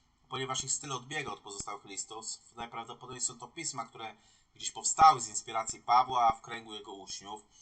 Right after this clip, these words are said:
No, w każdym razie Tytus jako apostoł świętego Pawła,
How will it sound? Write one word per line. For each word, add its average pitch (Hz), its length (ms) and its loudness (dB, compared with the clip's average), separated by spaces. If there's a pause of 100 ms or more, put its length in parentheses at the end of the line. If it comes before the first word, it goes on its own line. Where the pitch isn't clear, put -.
(240)
No, - 180 4
w - 40 -8
każdym 147 360 4
razie 151 540 6 (220)
Tytus 147 360 -6
jako 135 220 2
apostoł 139 680 -2 (160)
świętego 120 420 -10
Pawła, 120 840 6